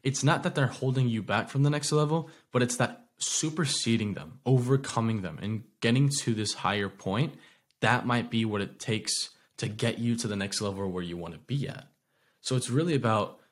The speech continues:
it. Again, it's like when you get so curious about the if and about the pot-, the potential possibilities that can now take place because you're willing to expand what you once thought was concrete,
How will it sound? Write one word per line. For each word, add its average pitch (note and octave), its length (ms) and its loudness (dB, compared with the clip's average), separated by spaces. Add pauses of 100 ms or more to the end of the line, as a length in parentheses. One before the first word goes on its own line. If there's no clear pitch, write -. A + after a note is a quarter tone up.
(320)
it. C#3+ 260 4
Again, C#3 220 4
it's A#2 140 -2
like C#3+ 220 -2 (180)
when C#3 180 6
you D3+ 100 6
get F#3+ 220 2
so E3 160 0
curious A#2 720 -2
about G2+ 240 -4
the C3+ 200 -8
if F2 440 -8
and G#2 80 -4
about F#2 200 -4
the G#2 80 -4
pot-, G2 400 -6
the G#2 120 -8
potential A2+ 480 -4
possibilities G2+ 1040 -4 (320)
that F2+ 140 -4
can F#2 180 -6
now F#2 320 0
take - 360 -6
place F#2 580 -6 (400)
because G#2+ 360 -4
you're A2 140 0
willing G2+ 360 0
to - 160 -10
expand F#2 840 -4 (460)
what G#2 160 -2
you G2+ 200 -4
once F#2 420 -4
thought G2+ 280 -2
was E2 300 -6
concrete, C3 720 -2